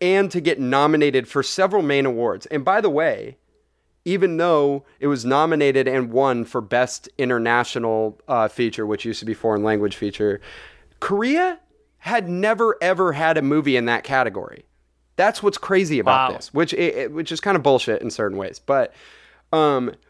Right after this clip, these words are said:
Speaker 1: but not only did it do all that, it won Best Picture, Best Screenplay,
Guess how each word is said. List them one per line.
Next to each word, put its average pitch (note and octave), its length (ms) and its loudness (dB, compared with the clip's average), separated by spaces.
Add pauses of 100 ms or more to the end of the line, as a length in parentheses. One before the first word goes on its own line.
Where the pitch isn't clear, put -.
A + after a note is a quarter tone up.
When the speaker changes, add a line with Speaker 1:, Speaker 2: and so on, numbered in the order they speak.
(140)
Speaker 1:
but F#3 400 2 (180)
not A#3+ 140 4
only B3+ 220 0
did F#3+ 140 -2
it C#3 120 0
do F#3+ 200 0
all F#3+ 140 4
that, A#3 340 -2 (180)
it - 160 2
won D3+ 340 0 (260)
Best - 360 0
Picture, A2 560 -4 (580)
Best E3 380 0
Screenplay, A#2+ 640 0